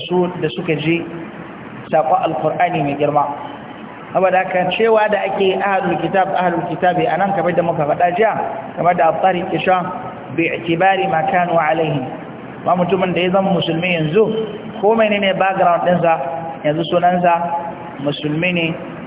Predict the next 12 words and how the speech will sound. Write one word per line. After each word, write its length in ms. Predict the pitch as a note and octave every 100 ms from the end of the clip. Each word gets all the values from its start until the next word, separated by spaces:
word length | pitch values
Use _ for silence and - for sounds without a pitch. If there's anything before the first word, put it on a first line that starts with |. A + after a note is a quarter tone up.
| -
ba 100 | D3+
za 80 | F3
a 100 | F3+ E3
kira 180 | E3 E3+
shi 100 | E3
da 80 | C#3
tsohon 320 | - E3+ E3 E3
suna 260 | F3 E3 E3+
ba, 140 | G3 G#3 G#3 - - - -
sai 160 | E3+ E3+
dai 320 | E3+ F3+ F3+ F3+ -
in, 280 | G3+ G3 G3+